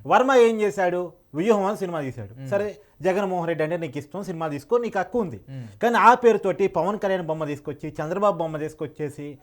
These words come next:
Speaker 2: దాన్ని మార్ఫింగ్ చేసి,
Speaker 1: మార్ఫింగ్ చేసేసి, నీ ఇష్టం వచ్చినట్టు వక్రీకరించేసి
Speaker 2: ఉం.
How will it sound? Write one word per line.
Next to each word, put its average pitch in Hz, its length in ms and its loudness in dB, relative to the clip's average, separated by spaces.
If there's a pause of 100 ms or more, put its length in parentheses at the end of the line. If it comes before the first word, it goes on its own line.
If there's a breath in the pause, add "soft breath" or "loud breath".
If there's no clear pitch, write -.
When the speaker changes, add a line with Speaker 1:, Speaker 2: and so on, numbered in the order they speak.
Speaker 2:
దాన్ని 135 160 -10
మార్ఫింగ్ 156 400 -6
చేసి, 147 180 -8
Speaker 1:
మార్ఫింగ్ 208 520 6
చేసేసి, 165 420 -2
నీ 165 100 -8
ఇష్టం 226 300 0
వచ్చినట్టు 208 320 0
వక్రీకరించేసి 156 1000 -4
Speaker 2:
ఉం. 127 160 -16